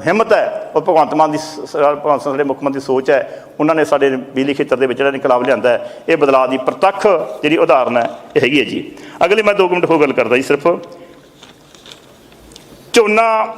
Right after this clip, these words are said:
ਤੇ ਜਿਹੜੀ ਖਰੀਦ ਸ਼ਕਤੀ ਸਾਡੀ ਹੈਗੀ ਸੀਗੀ ਝੋਨੇ ਦੀ, ਉਹ ਇਤਨੀ ਵੱਡੀ ਪੱਧਰ 'ਚ ਝੋਨਾ ਖਰੀਦਿਆ ਗਿਆ। ਕਿਸਾਨਾਂ ਨੂੰ ਕਿਸੇ ਵੀ ਕਿਸਮ ਦੀ ਕੋਈ ਤਕਲੀਫ ਨਹੀਂ ਆਈ ਜੀ।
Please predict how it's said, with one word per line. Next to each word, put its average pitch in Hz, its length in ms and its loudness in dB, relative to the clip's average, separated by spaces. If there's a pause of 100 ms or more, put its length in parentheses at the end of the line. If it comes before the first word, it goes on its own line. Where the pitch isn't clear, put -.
(160)
ਤੇ 185 80 2
ਜਿਹੜੀ 208 160 0
ਖਰੀਦ 190 280 -2
ਸ਼ਕਤੀ 196 280 -2
ਸਾਡੀ 170 240 0
ਹੈਗੀ 170 220 2
ਸੀਗੀ 151 240 0
ਝੋਨੇ 156 300 0
ਦੀ, 135 360 -2 (680)
ਉਹ 214 120 6
ਇਤਨੀ 208 220 0
ਵੱਡੀ 190 260 2
ਪੱਧਰ 196 320 2
'ਚ - 40 -6
ਝੋਨਾ 180 220 4
ਖਰੀਦਿਆ 143 300 2
ਗਿਆ। 101 220 -2 (600)
ਕਿਸਾਨਾਂ 220 560 2
ਨੂੰ 240 180 4
ਕਿਸੇ 254 360 2
ਵੀ 254 160 2
ਕਿਸਮ 226 340 2
ਦੀ 202 140 2
ਕੋਈ 208 180 4
ਤਕਲੀਫ 185 360 0
ਨਹੀਂ 175 100 -2
ਆਈ 170 80 0
ਜੀ। 131 180 -12